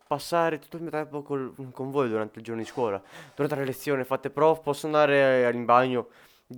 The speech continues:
quindici minuti del mio podcast e ve lo ascoltate tutto, tutto ve lo ascoltate. E poi vi rallegro anche la giornata, perché dai, è la terza settimana di scuola, ma chi c'ha voglia di andarci?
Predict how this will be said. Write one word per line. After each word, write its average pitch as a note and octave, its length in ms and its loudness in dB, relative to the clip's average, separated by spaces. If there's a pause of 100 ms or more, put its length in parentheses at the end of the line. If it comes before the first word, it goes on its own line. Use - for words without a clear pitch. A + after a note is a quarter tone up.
(400)
quindici D3+ 440 -4
minuti C#3 300 2
del B2+ 140 -4
mio B2+ 160 0
podcast B2 640 0
e A#2+ 40 -4
ve A2 100 -8
lo A#2 60 -2
ascoltate A#2+ 480 -10
tutto, C#3+ 640 4
tutto C#4+ 460 8
ve C3 80 4
lo A#2 60 4
ascoltate. G#2+ 640 -2 (1800)
E B2+ 160 -6
poi C3 240 0
vi A2+ 160 -4
rallegro A2+ 420 2
anche A2+ 180 -4
la A2 100 -4
giornata, A#2 400 -4
perché G2+ 200 -14
dai, G#2+ 300 -6
è - 20 -12
la F#2+ 60 -14
terza - 240 -18
settimana B2 320 -2
di A#2 80 -2
scuola, A#2+ 240 -4
ma A2 100 -8
chi - 100 -20
c'ha D3 100 -4
voglia F3+ 240 -4
di C3+ 60 0
andarci? A#2 640 0